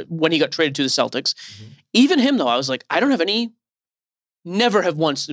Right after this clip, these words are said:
Speaker 1: given any thought to, like, "I like this guy, I like his game," nothing. I think he's an awkward-looking dude. I hate him 'cause he's tall, obviously.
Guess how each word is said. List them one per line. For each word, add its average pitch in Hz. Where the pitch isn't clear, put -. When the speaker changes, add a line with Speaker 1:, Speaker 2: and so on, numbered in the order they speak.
Speaker 1:
given 147
any 135
thought 127
to, 123
like, 117
"I 165
like 202
this 127
guy, 123
I 127
like 139
his 127
game," 131
nothing. 123
I 123
think 127
he's 123
an 139
awkward-looking 151
dude. 131
I 120
hate 147
him 131
'cause 127
he's 120
tall, 131
obviously. 123